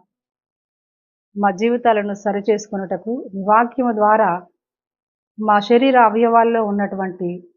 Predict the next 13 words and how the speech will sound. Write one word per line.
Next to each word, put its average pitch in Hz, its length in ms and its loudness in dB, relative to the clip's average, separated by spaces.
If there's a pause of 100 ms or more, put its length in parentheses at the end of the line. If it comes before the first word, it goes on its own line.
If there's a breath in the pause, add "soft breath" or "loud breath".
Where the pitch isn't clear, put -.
(260)
నాలుకను 214 920 0
సాధు 214 480 -2
చేసుకొనుటకు 185 800 -8 (400)
కావలసినటువంటి 220 760 0
జ్ఞానమును 220 840 -4 (360)
మాకు 196 240 -6
దయచేసి 226 720 0
నడిపించమని 185 880 -6 (640)
యేసు 240 300 2
నామములో 208 760 0 (320)
ప్రార్థించి 220 680 0
వేడుకొంచున్నాము 196 800 -4
తండ్రి. 175 520 -6